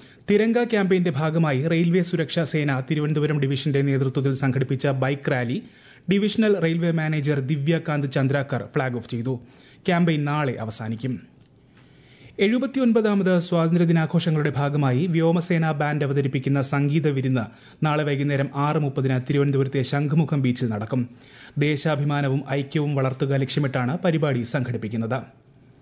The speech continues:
സമ്പൂർണ്ണ ഡിജിറ്റൽ സാക്ഷരത കൈവരിക്കുന്ന സംസ്ഥാനമായി കേരളം മാറുന്നതിന്റെ പ്രഖ്യാപനം ഈ മാസം ഇരുപത്തിയൊന്നിന് മുഖ്യമന്ത്രി പിണറായി വിജയൻ നിർവഹിക്കും. സംസ്ഥാനത്ത് നടപ്പിലാക്കിയ ഡിജി കേരളം പദ്ധതിയിലൂടെ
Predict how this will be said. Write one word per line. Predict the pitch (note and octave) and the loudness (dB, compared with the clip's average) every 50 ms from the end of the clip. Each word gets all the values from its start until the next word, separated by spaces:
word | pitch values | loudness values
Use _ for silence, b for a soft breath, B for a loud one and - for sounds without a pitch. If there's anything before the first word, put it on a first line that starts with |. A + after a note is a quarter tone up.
| - B B B B B B B B B B B B | -20 B B B B B B B B B B B B
സമ്പൂർണ്ണ | - - G#3+ A3 A#3 A#3 B3+ C4 B3 A#3+ B3 | -2 0 2 4 4 4 4 4 4 4 4
ഡിജിറ്റൽ | A3+ F#3+ F3 F3 F3 F#3 G3+ | 2 2 0 -2 0 0 0
സാക്ഷരത | F#3+ - F#3+ F3 F3 - F3+ F3 E3+ E3+ | 0 0 -2 -2 0 0 0 2 2 2
കൈവരിക്കുന്ന | E3 E3 D#3 D3 D3+ D3 C#3 - - D#3 | 2 2 0 0 -2 -2 -2 -2 -2 -2
സംസ്ഥാനമായി | C#3+ - D#3 C#3+ C3+ - D#3+ D3+ D3+ C#3+ C#3+ C3+ C3 C3 B2+ C#3+ | -2 -2 -2 -2 0 0 -2 -2 0 0 0 0 0 0 0 -2
കേരളം | C#3 C#3 C#3 C#3 C#3+ C#3+ | -2 0 0 0 0 0
മാറുന്നതിന്റെ | C#3 C3 C3 C3+ C#3 C#3+ C3 C3+ C3+ C3 | 0 0 0 0 0 -2 0 0 0 0
പ്രഖ്യാപനം | B2 C3 B2+ B2 - C#3 C3+ B2+ A#2+ B2 C3+ A#3 - B B B B B B | 0 -2 -4 -2 -2 -2 0 0 0 0 -2 -4 -6 B B B B B B
ഈ | G3 G3+ | 2 4
മാസം | G3+ G3+ F#3+ - G3+ F3+ E3+ | 4 4 2 2 2 2 4
ഇരുപത്തിയൊന്നിന് | D#3+ E3+ D#3+ F3 E3+ F3+ D#3+ D3 D3 C#3+ D3 C#3 | 4 2 2 0 0 0 0 0 0 0 0 0
മുഖ്യമന്ത്രി | C#3 C3+ C3+ - C#3 D3+ C3+ C3 C3 | 0 -2 0 0 -2 0 0 0 0
പിണറായി | B2+ C#3+ C3+ C#3 C#3 C#3+ D3 D3 | 0 0 0 2 2 2 0 0
വിജയൻ | C3+ C3 B2 B2 A#2+ A2 A2+ | 0 0 0 0 0 0 0
നിർവഹിക്കും. | A#2 A#2 A2+ A2+ B2+ - C3 B2 B2+ - - - B B B B B B B B | 0 -2 -2 -4 -4 -2 -2 -4 -4 -4 -10 -18 B B B B B B B B
സംസ്ഥാനത്ത് | - F3 E3 D3 - - D3 D3 C#3 C#3+ D3 | 0 0 0 0 0 -2 -2 -2 -2 -2 -2
നടപ്പിലാക്കിയ | C#3+ C3+ C3+ C#3 C#3+ C#3 C3 C3 C#3 C3 C3 | 0 0 0 0 0 0 0 0 0 0 0
ഡിജി | B2+ B2+ C3+ C#3 B2 D#3 E3 D#3+ - | 0 0 -2 0 0 0 -2 0 0
കേരളം | C#3+ C#3+ C#3+ C#3 C#3 C#3+ | -2 0 0 -2 -2 -2
പദ്ധതിയിലൂടെ | C3 C#3 B2 B2 C3+ C3 C#3 C#3 C#3+ C3 A#2+ A#2+ | -2 -2 -2 0 0 2 2 2 2 2 2 2